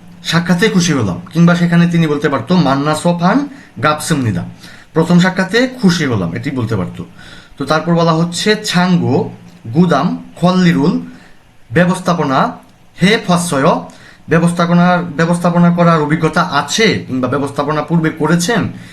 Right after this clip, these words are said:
এ ধরনের বোঝাচ্ছে। তখন আগুন বলছে, "আনিও না।" "আনহে ফুয়াচ্চিমান।" না, আগের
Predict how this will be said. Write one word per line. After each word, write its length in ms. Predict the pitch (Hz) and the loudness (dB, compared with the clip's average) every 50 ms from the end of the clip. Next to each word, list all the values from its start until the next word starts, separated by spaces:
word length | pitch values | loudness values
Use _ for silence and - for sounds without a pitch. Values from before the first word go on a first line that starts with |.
| - - - | -20 -12 -8
এ 80 | 143 135 | -4 -2
ধরনের 260 | 147 156 151 147 139 | 0 0 0 -2 -4
বোঝাচ্ছে। 560 | 127 117 110 101 - - - - - - - - - - - - - - - _ _ | -4 -4 -4 -6 -6 -8 -12 -14 -16 -16 -20 -20 -20 -20 -20 -20 -20 -20 -20 _ _
তখন 300 | 147 160 165 175 175 175 170 | -4 0 2 2 2 0 0
আগুন 340 | 143 170 175 180 196 190 175 | 0 2 2 2 2 4 4
বলছে, 440 | 175 165 175 - - 135 160 196 - - - | 4 2 0 -2 -2 -2 -2 -4 -4 -6 -2
"আনিও 600 | 160 170 175 175 175 170 170 196 247 285 - - - - - - - - 120 | 0 4 6 6 6 6 6 4 2 0 -4 -8 -14 -18 -20 -20 -18 -10 -6
না।" 460 | 120 131 143 151 151 143 117 90 - - - - _ - - _ _ - - _ _ _ _ _ _ _ _ _ _ _ _ _ _ _ _ - _ _ _ - _ | -4 -2 0 0 0 0 0 -2 -6 -12 -18 -20 _ -20 -20 _ _ -20 -20 _ _ _ _ _ _ _ _ _ _ _ _ _ _ _ _ -20 _ _ _ -16 _
"আনহে 500 | 135 156 202 208 180 170 170 185 254 294 269 - - - - | -2 0 2 2 2 4 4 2 2 0 -4 -8 -14 -12 -2
ফুয়াচ্চিমান।" 640 | - 214 220 214 - - - 180 143 123 95 85 85 - - - - - | 0 0 0 0 -2 -2 0 0 0 0 -2 -4 -6 -8 -12 -18 -14 -8
না, 500 | 117 123 147 170 170 143 139 160 - - - - | -4 0 2 2 4 4 2 0 -2 -4 -4 -2
আগের 440 | 160 175 170 185 190 185 185 180 | 0 0 2 2 2 4 4 2